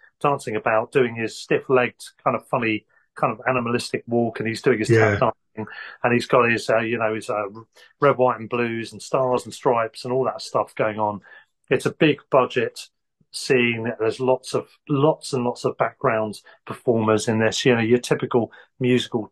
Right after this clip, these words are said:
Speaker 1: kind of sequence. It goes on for about ten minutes, ten, eleven minutes,
Speaker 2: Yeah,
Speaker 1: I
Speaker 2: oh,
Speaker 1: think.
Speaker 2: lots of, lots
Speaker 1: Um,
Speaker 2: of them, yeah.
Speaker 1: this is something like forty-seven minutes
Speaker 2: Sure.
Speaker 1: into the film, I think it is. Um, and,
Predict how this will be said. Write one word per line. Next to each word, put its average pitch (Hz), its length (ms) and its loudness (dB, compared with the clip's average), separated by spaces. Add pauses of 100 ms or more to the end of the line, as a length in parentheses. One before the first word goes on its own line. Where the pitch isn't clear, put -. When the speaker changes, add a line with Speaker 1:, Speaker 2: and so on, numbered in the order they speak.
Speaker 1:
kind 120 180 0
of 104 80 -4
sequence. 127 400 -2
It 143 100 -4
goes 226 200 4
on 143 100 2
for - 100 -4
about 107 220 -4
ten 117 240 -6
minutes, 156 360 -2 (220)
ten, 156 140 -2
eleven 127 280 -2
minutes, 120 240 2
Speaker 2:
Yeah, 135 100 4
Speaker 1:
I 139 40 2
Speaker 2:
oh, 139 140 8
Speaker 1:
think. 110 100 2
Speaker 2:
lots 135 240 4
of, 98 120 -10
lots 120 200 2
Speaker 1:
Um, 117 220 0
Speaker 2:
of 92 80 -14
them, 95 80 -10
yeah. 101 200 -4
Speaker 1:
this - 180 0
is - 80 -8
something 139 220 2
like 131 200 4
forty-seven 123 640 0
minutes 117 220 2
Speaker 2:
Sure. 113 60 0
Speaker 1:
into - 140 -8
the - 160 -14
film, 123 220 4
I 98 60 2
think - 220 -2
it 107 60 2
is. 98 160 0 (380)
Um, 120 320 2 (260)
and, 135 320 0